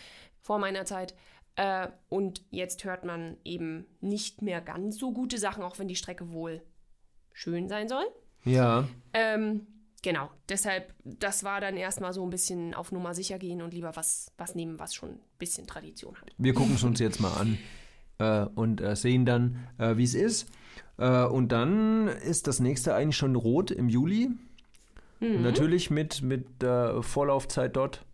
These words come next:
Speaker 2: Pressekonferenz werden wir auf jeden Fall mitnehmen. Mal gucken, wer alles da ist.
Speaker 1: Mhm.
Speaker 2: Und, äh, dann, ja, werde ich mich aber ein bisschen schonen, mich da ein bisschen aus der Messe rausnehmen,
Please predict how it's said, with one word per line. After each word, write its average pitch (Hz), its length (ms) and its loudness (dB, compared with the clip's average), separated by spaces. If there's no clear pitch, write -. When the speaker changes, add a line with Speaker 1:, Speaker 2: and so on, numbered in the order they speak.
Speaker 2:
Pressekonferenz 123 800 -2
werden 113 120 0
wir 104 40 0
auf 104 140 -6
jeden 160 180 2
Fall 151 180 0
mitnehmen. 147 460 -2
Mal - 80 -4
gucken, 123 260 -2
wer 110 80 2
alles 107 220 -2
da 143 240 4
ist. 147 260 0
Speaker 1:
Mhm. 214 160 0
Speaker 2:
Und, 110 280 2
äh, 104 280 2
dann, 101 420 0
ja, 92 340 -4
werde 107 160 0
ich - 100 -4
mich 104 120 0
aber 101 120 0
ein 104 100 2
bisschen 107 240 -2
schonen, 120 480 0
mich 104 160 -2
da 110 80 -2
ein 107 80 0
bisschen 107 280 -4
aus 104 140 -2
der 104 100 0
Messe 107 240 0
rausnehmen, 107 640 0